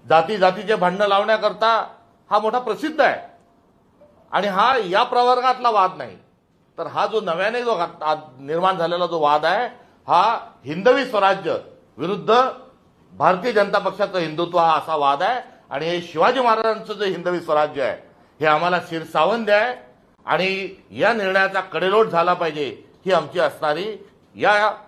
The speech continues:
शासन निर्णयाच्या अनुषंगानं आमची भूमिका आहे. तर दुसरीकडे भांडवलदारांचा जो अजेंडा आहे, भांडवलदारांचा अजेंडा काय? तर मराठी शाळा, सरकारी शाळा कमी करायच्या आहेत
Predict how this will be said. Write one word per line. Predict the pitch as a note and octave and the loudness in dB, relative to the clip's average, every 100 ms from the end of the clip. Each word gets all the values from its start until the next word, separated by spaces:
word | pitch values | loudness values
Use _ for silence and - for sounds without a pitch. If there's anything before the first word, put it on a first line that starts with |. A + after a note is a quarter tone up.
| - | -6
शासन | D3+ F3+ E3+ | -4 -4 -6
निर्णयाच्या | E3 D#3+ D#3+ D#3 | -6 -2 -2 -2
अनुषंगानं | D3 D3+ D3+ C#3+ C#3 A#2 - - C3+ | -4 -4 -6 -4 -2 -2 -6 -14 -12
आमची | C3 D3+ | -10 -10
भूमिका | A2+ B2 D#3+ F3+ | -6 -4 -2 2
आहे. | G#3 A3 - - _ | 2 2 -6 -20 _
तर | F3 | -8
दुसरीकडे | C#3 E3 E3+ B3+ G#3+ A2+ - - _ | -6 -6 -2 2 2 0 -6 -20 _
भांडवलदारांचा | G2 C#3 D#3 B3 B3 A#3+ B3 A#3+ | -4 -2 2 2 2 2 2 0
जो | A3+ | 0
अजेंडा | A3+ E3+ E3+ D3 | 2 2 0 0
आहे, | G#2+ - - _ _ _ _ _ _ _ _ _ | -4 -6 -18 _ _ _ _ _ _ _ _ _
भांडवलदारांचा | C3 C3+ F#3+ G3 G#3 G3+ | -2 0 0 0 0 2
अजेंडा | G3 F#3 G3+ G#3+ | 2 2 0 0
काय? | G#3+ A3 A#3+ A3+ - | 2 2 2 -2 -6
तर | F#3 | -4
मराठी | E3 E3+ F#3+ A3+ | 0 2 0 -2
शाळा, | G3+ G3+ A#3 A#3 - | 0 2 2 0 -2
सरकारी | F#3+ D#3+ A3 | -4 -2 -4
शाळा | G#3 G#3 A#3 | -2 0 0
कमी | A3 A#3+ | -2 -6
करायच्या | C4+ C4+ C4 C4 | 0 2 2 2
आहेत | F#3+ | -2